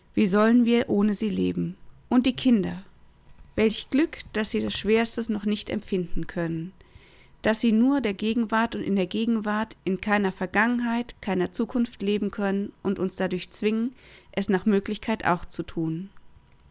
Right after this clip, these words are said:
Danach sieht sie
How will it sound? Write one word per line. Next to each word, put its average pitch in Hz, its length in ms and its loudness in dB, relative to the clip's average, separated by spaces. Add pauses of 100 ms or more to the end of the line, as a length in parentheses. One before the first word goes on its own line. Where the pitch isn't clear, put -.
(200)
Danach 208 600 2 (540)
sieht 226 420 0
sie 208 480 0